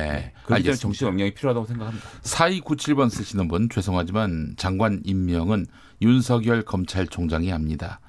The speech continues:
Speaker 2: 서글픈 현실이지요. 무기력합니다. 이런 말씀하셨어요. 그, 그 청-, 대통령이 그렇게 해서 천거를 하더라도, 후보로 천거하더라도, 어, 결국에는 검찰이 마음에 안 들면,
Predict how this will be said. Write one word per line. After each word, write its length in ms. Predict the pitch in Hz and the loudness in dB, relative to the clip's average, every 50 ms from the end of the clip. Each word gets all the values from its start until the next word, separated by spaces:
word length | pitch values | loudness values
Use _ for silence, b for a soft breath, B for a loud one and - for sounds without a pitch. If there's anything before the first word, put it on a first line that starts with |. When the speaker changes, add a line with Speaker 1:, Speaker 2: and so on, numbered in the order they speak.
| b b b b | b b b b
Speaker 2:
서글픈 460 | - - 127 127 113 - - 120 110 | -8 -2 0 0 0 2 0 0 2
현실이지요. 720 | 104 95 82 - - - 95 85 76 - - 92 90 85 b b b b b b b | 2 0 -2 -4 -6 -6 -6 -6 -6 -6 -6 -6 -8 -8 b b b b b b b
무기력합니다. 840 | - 95 95 85 85 76 85 78 - - 98 113 117 107 - - 87 95 | -2 -2 -2 -2 -2 -2 -4 -4 -4 -4 -4 -4 -4 -4 -8 -10 -10 -8
이런 160 | - 85 80 | -6 -6 -4
말씀하셨어요. 640 | 80 - - - 87 - - - - - - - B B B B B B B B B B | -6 -6 -8 -10 -12 -12 -12 -12 -16 -18 -18 -20 B B B B B B B B B B
그, 200 | 131 123 107 101 - | 0 0 0 0 -6
그 100 | - - - - _ - - | -14 -20 -20 -20 _ -14 -8
청-, 220 | - - 139 120 | -4 -2 -2 -2
대통령이 580 | - - 110 - 131 120 113 113 123 123 110 - B B B B B B B B B | 0 -2 -2 0 2 2 4 6 4 4 2 0 B B B B B B B B B
그렇게 280 | - 110 104 - - 104 | -6 -6 -4 -2 -2 -2
해서 200 | - - 87 - | -2 -2 -6 -6
천거를 480 | - - 139 151 139 127 120 113 104 95 | -4 -4 -2 0 2 2 2 2 0 0
하더라도, 400 | 90 80 80 82 80 - 87 85 | -2 -2 -4 -6 -4 -4 -4 -4
후보로 400 | - - 113 101 98 95 98 - | -2 -2 0 0 2 0 0 -2
천거하더라도, 880 | - - 110 110 107 98 92 85 - 85 85 78 - 101 101 92 78 - - B B B B B B B B B B B | -2 -2 -2 0 0 0 -2 -2 -2 -4 -4 -4 -4 -4 -6 -6 -8 -10 -14 B B B B B B B B B B B
어, 340 | - 92 95 95 95 92 90 - | -2 0 0 2 2 0 -2 -4
결국에는 500 | - - - - - - - 120 113 101 B B B B B - | -6 -10 -10 -12 -16 -4 0 0 0 0 B B B B B -4
검찰이 480 | - 104 110 117 - - 120 123 123 | 0 0 0 0 0 -2 -2 -2 0
마음에 320 | 107 92 87 87 95 104 98 | 0 0 0 0 0 -2 -2
안 100 | 85 76 | -2 -2
들면, 380 | 78 78 78 92 101 82 76 | -4 -4 -2 -2 -2 -4 -4